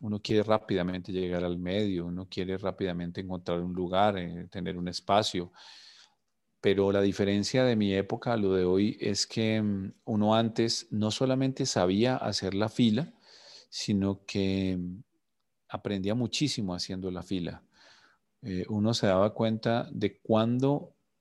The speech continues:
y dónde estaba listo para asumir ciertos retos y ciertas responsabilidades y cuándo no.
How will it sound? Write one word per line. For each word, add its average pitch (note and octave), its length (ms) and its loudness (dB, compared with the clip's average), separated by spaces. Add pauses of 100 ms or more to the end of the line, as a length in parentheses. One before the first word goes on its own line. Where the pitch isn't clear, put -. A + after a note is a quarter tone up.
(300)
y G#2 140 0
dónde G#2+ 320 4
estaba G#2 380 2
listo B2+ 380 2
para A2 180 2
asumir F#2+ 380 0
ciertos A#2+ 420 2
retos A2+ 400 2
y G#2 60 -4
ciertas G#2 340 -2
responsabilidades F#2 840 -4
y G#2 60 -8
cuándo F#2 380 -6
no. G#2 220 -4